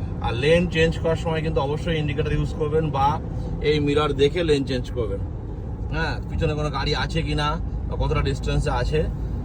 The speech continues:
এখন তো অনেক, আহ, অ্যাডাস এসে গেছে, এখন তো অনেক, আহ, আপডেট এসে গেছে, কিন্তু যাদের একটু আগের গাড়ি তারা কিন্তু এই জিনিসগুলো ফলো করবেন। লেন চেঞ্জ করার আগে ইন্ডিকেটর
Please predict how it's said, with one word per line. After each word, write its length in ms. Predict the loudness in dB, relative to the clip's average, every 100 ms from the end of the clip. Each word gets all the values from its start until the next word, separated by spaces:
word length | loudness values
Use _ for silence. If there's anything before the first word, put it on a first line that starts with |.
| -2 -2
এখন 320 | 0 2 2
তো 140 | 4
অনেক, 240 | 4 4 2
আহ, 440 | 0 0 0 2
অ্যাডাস 320 | 2 2 0
এসে 180 | 2 2
গেছে, 200 | 2 2
এখন 300 | 2 0 0
তো 100 | 0
অনেক, 220 | -2 -2 -4
আহ, 600 | -4 -4 -2 -2 0 -2
আপডেট 180 | -2
এসে 160 | -2 0
গেছে, 140 | 0
কিন্তু 140 | 0 -4
যাদের 240 | -2 -2
একটু 240 | -4 -2 -2
আগের 240 | 0 0
গাড়ি 240 | 0 -2 -2 -4 -4 -4 -4 -4 -4
তারা 140 | -4 -4
কিন্তু 320 | -2 -2 -2
এই 140 | -2
জিনিসগুলো 320 | -2 -2 -2 -2
ফলো 240 | 0 0
করবেন। 260 | 0 -4 -2
লেন 260 | 0 0
চেঞ্জ 280 | 2 2 2
করার 200 | 0 0
আগে 120 | 0
ইন্ডিকেটর 460 | 0 0 2 2